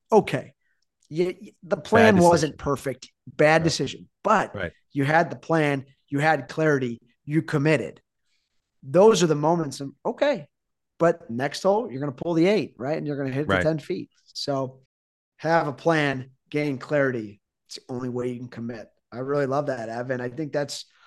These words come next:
Speaker 1: like you said, it was an eye-opener for you. But you reflected, like we
Speaker 2: Right.
Speaker 1: talked about.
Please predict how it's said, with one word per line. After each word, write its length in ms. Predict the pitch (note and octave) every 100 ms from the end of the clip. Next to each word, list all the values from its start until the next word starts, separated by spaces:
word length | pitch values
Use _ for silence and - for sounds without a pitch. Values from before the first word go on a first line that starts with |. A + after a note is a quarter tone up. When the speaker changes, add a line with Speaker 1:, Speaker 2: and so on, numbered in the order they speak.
| _
Speaker 1:
like 180 | C3+ C3+
you 80 | C#3
said, 340 | - D#3 A#2+ - _ _ _ _ _ _
it 40 | D3+
was 100 | F3
an 60 | F3+
eye-opener 480 | F3 E3+ D#3+ C#3 G2+
for 140 | A#2+
you. 220 | A#2+ - - _ _ _ _ _ _
But 120 | F#3
you 60 | G3+
reflected, 600 | G3 G3 B3 - B2 - _ _ _ _ _ _ _ -
like 80 | G2+
we 80 |
Speaker 2:
Right. 80 | D#3+
Speaker 1:
talked 220 | F#3+ A3+ A#3
about. 320 | C#3 B2